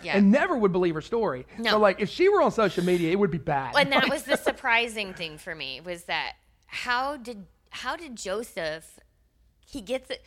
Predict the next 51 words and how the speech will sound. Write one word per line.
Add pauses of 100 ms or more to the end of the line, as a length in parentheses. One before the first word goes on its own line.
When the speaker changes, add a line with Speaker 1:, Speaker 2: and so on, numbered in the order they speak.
(300)
Speaker 1:
Oh, (100)
I'm
sorry.
Y'all
have
probably
had
dreams,
right?
You've
had
dreams
before,
and
there's
been
a
dream
that
said, (460)
you
know,
"You
should
do
this."
And
you're
like, (600)
"Eh, (360)
yeah,
I
woke
up
and
Speaker 2:
<laughs>
Speaker 1:
life
wasn't
like
that,
so
I
just
went
on
Speaker 2:
Yeah.
Speaker 1:
about
my
way."
And
he,